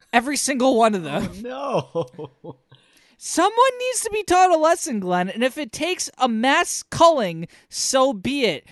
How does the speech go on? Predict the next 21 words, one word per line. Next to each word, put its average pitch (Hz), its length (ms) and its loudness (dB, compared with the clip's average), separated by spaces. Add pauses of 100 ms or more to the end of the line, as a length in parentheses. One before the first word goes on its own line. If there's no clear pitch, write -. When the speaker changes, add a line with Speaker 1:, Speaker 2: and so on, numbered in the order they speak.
(240)
Speaker 1:
Because 220 340 -2
you 226 100 -2
know 277 160 0
what? 311 300 -2
Square 240 380 -4
Enix 277 340 -8
did 190 200 -4
that, 208 280 -4 (140)
and 175 100 -10
look 185 140 -2
what 214 80 0
happened 214 280 -2
to 190 40 -10
Final 214 300 -4
Fantasy 226 340 -8
fourteen 226 500 -6
after 147 260 -6
that. 127 200 -8
Became 180 300 -6
a 175 60 -2
bestseller, 185 680 0